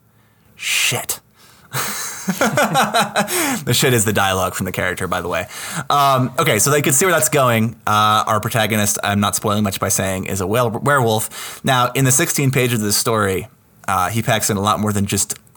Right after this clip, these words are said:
lycanthropy 'cause it's set in Innsmouth, Massachusetts. <laughs> Uh, it's, like, latter day, late twentieth century Innsmouth, I guess, or early twenty-first century. And, um,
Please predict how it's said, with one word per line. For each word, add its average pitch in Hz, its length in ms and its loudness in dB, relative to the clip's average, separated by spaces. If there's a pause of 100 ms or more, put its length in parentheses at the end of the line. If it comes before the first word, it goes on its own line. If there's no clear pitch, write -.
(140)
lycanthropy 95 800 -2
'cause 98 120 -4
it's 87 120 -2
set 104 220 2
in 92 80 -2
Innsmouth, 101 400 -2
Massachusetts. - 1040 0
<laughs> 277 40 -4 (360)
Uh, 104 640 2 (220)
it's, 127 180 0
like, 117 180 2
latter 117 360 2
day, 113 220 2
late 113 240 0
twentieth 117 240 0
century 123 380 2
Innsmouth, 131 360 0
I 143 80 2
guess, 151 460 2
or 110 260 2
early 117 180 2
twenty-first 127 440 0
century. 151 480 0
And, 104 280 2
um, 101 440 2